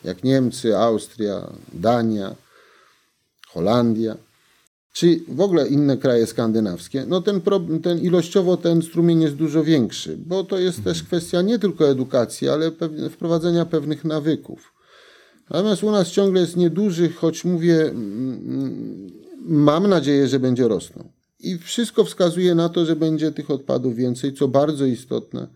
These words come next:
Speaker 1: z punktu widzenia możliwości osiągnięcia celów gospodarki obiegu zamkniętego.
Speaker 2: To teraz przechodząc właśnie do tego, co się dzieje z tym dalej, czyli już zakładamy, że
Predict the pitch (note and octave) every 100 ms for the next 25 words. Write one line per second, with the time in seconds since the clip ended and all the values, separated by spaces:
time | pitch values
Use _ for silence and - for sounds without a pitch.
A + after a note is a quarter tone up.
0 | _ - D#3+ E3 E3 C#3+ C3 C#3 C3+ C3+
1 | B2+ A#2+ A2+ A#2 - A2+ G#2 A2+ G#2 A2
2 | G#2+ G#2+ - G2+ G2 G2 F#2 G2+ G2 F#2
3 | F#2+ F#2+ F#2 F#2 F#2+ F2 E2+ E2+ - -
4 | - - - _ G#2 G2 G#2+ G#2+ A2+ G#2+
5 | A2+ G2 G2+ G#2+ G#2 G2+ G2 A#2+ A#2 F#2
6 | G#2 G2+ - - G2 F#2 G2 D#2+ D2+ F#2
7 | F2+ G2+ G#2+ G2+ A#2 A2 F#2+ G2+ F#2+